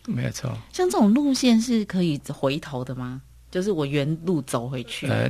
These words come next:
Speaker 1: 这个路线都是原-，来回的，原路来回。
Speaker 2: 原路来回的。
Speaker 1: 对，当然有一部分可以绕一下了哦。
Speaker 2: 哦。
Speaker 1: 但基本上为了安全或者是比较方便，原路来回比较好了哦。
Speaker 2: 嗯。
Speaker 1: 对，不是常常在走的，或者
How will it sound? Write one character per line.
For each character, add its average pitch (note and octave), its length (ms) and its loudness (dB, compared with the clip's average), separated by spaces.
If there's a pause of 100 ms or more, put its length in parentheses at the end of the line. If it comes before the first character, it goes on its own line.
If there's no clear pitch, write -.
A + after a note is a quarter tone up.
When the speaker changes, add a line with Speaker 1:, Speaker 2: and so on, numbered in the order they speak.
(260)
Speaker 1:
这 F#3+ 100 4
个 F3 60 6
路 D3+ 120 4
线 C#3 160 4
都 C3+ 80 4
是 C3 160 0
原-， C3 160 0 (220)
来 A#2 160 0
回 C3+ 220 -6
的， - 80 -12 (320)
原 A2+ 200 0
路 B2+ 140 0
来 G#2 220 -4
回。 - 180 -2
Speaker 2:
原 E3 100 6
路 G3 140 6
来 D3+ 240 0
回 D#3 200 -4
的。 - 140 -2
Speaker 1:
对， F3 160 -2
当 F#3+ 160 2
然 F#3 140 4
有 B2 220 4
一 - 40 0
部 D#3+ 160 -2
分 D3 220 0
可 A#2+ 160 -4
以 A#2+ 160 -2
绕 A2+ 240 -2
一 A#2+ 40 -6
下 - 180 -6 (120)
了 - 80 -12
哦。 A#2+ 120 -4
Speaker 2:
哦。 C3+ 240 -2 (180)
Speaker 1:
但 D3 220 0
基 - 120 -2
本 A2+ 220 -2
上 B2+ 300 -2
为 B2+ 100 0
了 - 80 -2
安 A#2 220 -2
全 A#2 180 -6
或 A2+ 160 -4
者 A2 140 -10
是 A#2+ 80 -10
比 - 120 -10
较 - 80 -6
方 A#2+ 280 -6
便， A#2 200 -8 (540)
原 A2+ 140 -2
路 B2 140 -4
来 A2+ 260 -4
回 - 100 -8
比 - 160 -18
较 A#2+ 100 -4
好 - 200 -10 (160)
了 - 100 -20
哦。 D3 180 0
Speaker 2:
嗯。 C3 300 -4 (100)
Speaker 1:
对， C3+ 280 0
不 B2+ 160 -6
是 C3 200 -2 (240)
常 A#2+ 220 -6
常 A#2 240 -4
在 A#2+ 140 -2
走 - 280 -6
的， A2 140 -12
或 - 140 -10
者 C3 80 -12